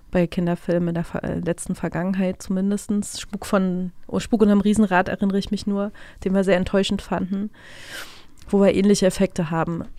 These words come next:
Aber in Bezug auf Momo habe ich dann nochmal drüber nachgedacht, ob das nicht vielleicht auch witzig ist, das so zu interpretieren, dass die grauen ZeitdiebInnen vielleicht gar keine Bedrohung mehr sind, weil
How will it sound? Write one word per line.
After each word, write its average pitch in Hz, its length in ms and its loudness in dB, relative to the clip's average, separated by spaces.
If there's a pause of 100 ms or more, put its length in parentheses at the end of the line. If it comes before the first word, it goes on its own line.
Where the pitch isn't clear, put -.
Aber 214 360 6
in 190 80 0
Bezug 196 340 0
auf - 160 2
Momo 226 320 4
habe 214 140 0
ich - 80 -2
dann 190 100 2
nochmal 196 240 2
drüber - 260 -2
nachgedacht, 185 800 -2 (680)
ob - 140 0
das - 180 2
nicht 202 180 2
vielleicht 190 540 2
auch 185 340 2 (460)
witzig 196 580 2
ist, - 300 -2
das - 160 -4
so 226 120 4
zu - 200 0
interpretieren, 196 1160 2 (720)
dass 185 360 4
die - 180 -8
grauen 180 760 2 (460)
ZeitdiebInnen 208 1160 2 (240)
vielleicht 190 520 2
gar 185 140 4
keine 196 240 0
Bedrohung 185 400 -2
mehr 175 160 2
sind, 240 400 4
weil 214 760 4